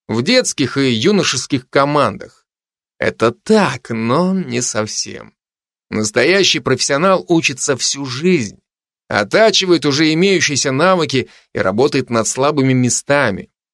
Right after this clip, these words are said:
Вот Боуман с Джарвисом и ещё одним ассистентом, Джорджем Кингстоном,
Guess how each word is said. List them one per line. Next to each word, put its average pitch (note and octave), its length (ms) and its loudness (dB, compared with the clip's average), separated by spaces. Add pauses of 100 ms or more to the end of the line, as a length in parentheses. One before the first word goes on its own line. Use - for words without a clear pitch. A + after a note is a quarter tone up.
(360)
Вот B2 280 2
Боуман F#3+ 600 4
с C3 60 0
Джарвисом A2 800 -2 (140)
и A#2+ 120 -2
ещё C#3+ 300 2
одним B2+ 320 0
ассистентом, A2+ 880 -4
Джорджем C3+ 540 2
Кингстоном, A2 680 -2